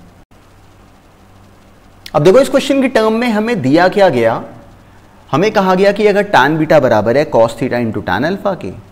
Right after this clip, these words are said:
चलो बड़ी खुशी हुई सुन के, तो हमने prove करना था कि sin alpha minus beta is equal to tan square theta by two into sin alpha plus beta।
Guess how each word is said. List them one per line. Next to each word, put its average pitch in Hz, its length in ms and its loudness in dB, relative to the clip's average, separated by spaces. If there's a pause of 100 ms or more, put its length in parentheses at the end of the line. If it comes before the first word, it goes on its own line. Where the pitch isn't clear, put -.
(300)
चलो 92 240 -8
बड़ी 101 200 -8
खुशी 120 260 -8
हुई 123 80 -6
सुन 113 200 -12
के, 120 140 -14 (560)
तो 131 60 -4
हमने 151 220 0
prove 180 280 0
करना 139 280 -4
था 156 140 -4
कि 175 100 -6
sin 135 300 -4
alpha 117 280 -2
minus 139 360 -6
beta 139 260 -4 (680)
is 139 140 0
equal 180 300 -2
to 175 140 -2
tan 117 200 0
square 151 260 -4
theta 143 260 -2
by 135 140 2
two 160 160 -4 (140)
into 135 240 -6
sin 135 280 -6
alpha 104 280 -6
plus 98 200 -12
beta। - 240 -16